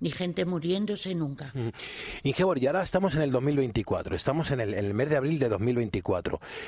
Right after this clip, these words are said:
Speaker 2: y tenemos una guerra de nuevo, dos o tres guerras activas, mm, no tan lejos de, de, de nuestros
Speaker 1: Es,
Speaker 2: domicilios.
Speaker 1: es,
Speaker 2: Una persona
Speaker 1: es espantoso.
Speaker 2: Es espantoso. ¿Qué, qué, qué
Speaker 1: Es
Speaker 2: siente una
Speaker 1: espantoso.
Speaker 2: persona que ha
Speaker 1: Yo
Speaker 2: vivido todo aquello?
Speaker 1: Es que, es que no te puedes hacer ni idea,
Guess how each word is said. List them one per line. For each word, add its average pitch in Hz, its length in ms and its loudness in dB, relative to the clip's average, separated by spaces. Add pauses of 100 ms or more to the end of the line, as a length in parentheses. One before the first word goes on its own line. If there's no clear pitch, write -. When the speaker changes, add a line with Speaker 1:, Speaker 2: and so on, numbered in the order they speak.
(300)
Speaker 2:
y - 100 0
tenemos 127 400 0
una 185 180 2
guerra 175 300 2
de 131 80 2
nuevo, 143 320 2
dos 139 240 0
o 170 60 2
tres 151 180 0
guerras 147 320 0
activas, - 500 0 (380)
mm, 117 640 -2
no 170 100 2
tan 180 200 2
lejos 131 280 2
de, 110 200 0
de, 120 340 0
de 123 300 0
nuestros 120 260 2
Speaker 1:
Es, 113 100 6
Speaker 2:
domicilios. 110 600 0 (360)
Speaker 1:
es, - 280 -2 (140)
Speaker 2:
Una 170 180 2
persona 226 320 4
Speaker 1:
es 196 60 0
espantoso. 190 480 0
Speaker 2:
Es 170 120 2
espantoso. 180 680 2
¿Qué, - 160 -2 (100)
qué, 202 140 4
qué - 80 0
Speaker 1:
Es 254 60 4
Speaker 2:
siente 240 260 6
una 202 100 8
Speaker 1:
espantoso. 254 260 6
Speaker 2:
persona 147 120 6
que 156 100 4
ha 165 40 6
Speaker 1:
Yo - 80 10
Speaker 2:
vivido 160 200 6
todo 135 160 4
aquello? 110 480 0 (360)
Speaker 1:
Es - 160 -2
que, 269 160 -2 (120)
es - 180 -6
que 254 140 -2
no 220 240 -4
te 269 120 -2
puedes 240 360 -4
hacer 226 260 -2
ni 214 180 0
idea, 170 320 -2